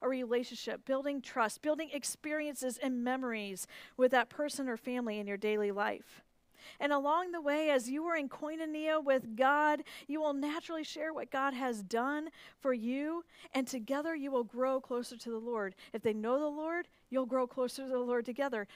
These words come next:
If they don't quite know the Lord, by your testimony of God's goodness in your life,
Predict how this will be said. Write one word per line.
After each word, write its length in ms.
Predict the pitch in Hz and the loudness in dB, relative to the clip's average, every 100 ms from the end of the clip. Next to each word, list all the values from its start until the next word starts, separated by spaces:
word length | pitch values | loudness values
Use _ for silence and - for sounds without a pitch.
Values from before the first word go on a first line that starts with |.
| - | -6
If 120 | 240 | 4
they 100 | 254 | 6
don't 220 | 285 302 | 6 2
quite 240 | - 320 | 0 0
know 160 | 294 302 | 0 -2
the 80 | 302 | -2
Lord, 260 | 302 320 | 0 2
by 260 | 262 269 262 - - | 6 8 6 2 -6
your 400 | 240 277 339 370 | -2 0 2 0
testimony 920 | - - 311 - - 311 311 320 330 | -2 -2 0 -2 -6 -4 -4 -6 -4
of 180 | 240 220 | -4 -4
God's 420 | 240 233 269 247 | -4 2 2 0
goodness 540 | - 262 277 294 285 285 | -4 -2 0 0 -2 -4
in 80 | 262 | -2
your 140 | 233 | -2
life, 440 | 220 240 285 311 | 0 0 0 -4